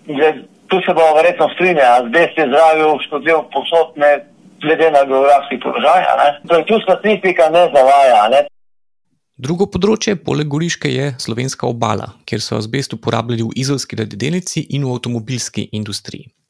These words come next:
Speaker 2: Tretje področje je Ljubljana zaradi uporabe azbesta v delavnicah Slovenskih železnic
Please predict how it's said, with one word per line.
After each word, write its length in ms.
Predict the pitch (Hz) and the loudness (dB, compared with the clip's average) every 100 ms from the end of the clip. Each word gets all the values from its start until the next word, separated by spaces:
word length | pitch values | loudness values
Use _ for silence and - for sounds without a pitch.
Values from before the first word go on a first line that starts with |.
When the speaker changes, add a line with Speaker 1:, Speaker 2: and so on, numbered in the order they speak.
| _ | _
Speaker 2:
Tretje 220 | 185 190 151 | -4 -4 -4
področje 400 | 135 156 - 104 | -4 -6 -6 -6
je 60 | |
Ljubljana 480 | 101 101 98 147 190 | -6 -8 -6 -6 -6
zaradi 320 | 143 117 117 - | -6 -8 -8 -8
uporabe 380 | 113 120 123 - | -6 -4 -4 -6
azbesta 400 | 107 123 127 120 | -8 -6 -6 -8
v 140 | 110 | -6
delavnicah 480 | 110 110 117 - - | -4 -2 -4 -8 -8
Slovenskih 480 | 110 104 110 - 98 | -6 -6 -6 -8 -8
železnic 560 | 101 113 147 160 - | -6 -6 -6 -6 -8